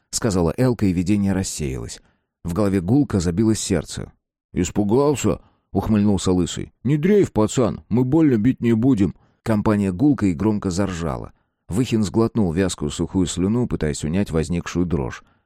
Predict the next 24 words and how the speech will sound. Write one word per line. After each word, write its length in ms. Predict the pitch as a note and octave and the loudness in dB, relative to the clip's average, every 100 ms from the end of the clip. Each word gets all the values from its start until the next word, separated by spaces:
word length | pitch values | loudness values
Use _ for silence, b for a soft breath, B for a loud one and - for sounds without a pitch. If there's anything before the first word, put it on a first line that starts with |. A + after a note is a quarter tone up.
| _ | _
Ему 220 | F2 G#2+ | -2 0
вдруг 240 | A2 G#2 - | 0 -2 -4
стало 280 | - G2+ G2 | -2 -2 -2
холодно. 540 | - E2+ B1 G1+ G#1 _ _ _ | -2 -2 -4 -8 -14 _ _ _
В 120 | - | -4
уголках 400 | G2+ G#2 G2 A2 | -2 0 -2 -4
глаз 340 | D#2 G#2+ A#2 G2+ | 0 0 0 -2
всё 180 | - F2+ | -4 -2
ещё 380 | E2 - C#2+ | -2 -4 -8
плавали 500 | C2 F2 G2+ F2 D2 | -4 0 0 0 -2
волнистые 640 | B1+ D#2 F2+ F#2+ F2+ - D2+ | -4 -4 -2 -2 -4 -4 -2
линии, 400 | F#2+ A#2 F#2+ - _ _ | 0 0 -2 -6 _ _
оставленные 540 | E2+ D#2+ G2 F2+ E2 D2+ | -6 -2 -2 -2 -2 -4
шариковой 500 | - D#2+ D#2 D#2+ D#2+ | -2 -2 -2 -2 -2
ручкой. 440 | D2 - - - _ _ _ _ _ - | -4 -8 -16 -16 _ _ _ _ _ -6
«Я 220 | F2+ G2+ | -2 2
и 60 | |
не 120 | G#2 G2+ | 2 2
боюсь. 440 | G2+ G2+ G#2 - - _ _ _ - | 2 2 2 -2 -12 _ _ _ -4
Просто 300 | G2 G2 G2+ | -2 -2 0
домой 340 | G2 G#2+ A#2+ | 2 2 2
надо, 240 | A#2 F2 | 2 0
поздно 360 | E2+ G#2 G#2+ A2+ | 0 0 2 0
уже. 240 | G2+ E2 | 0 -2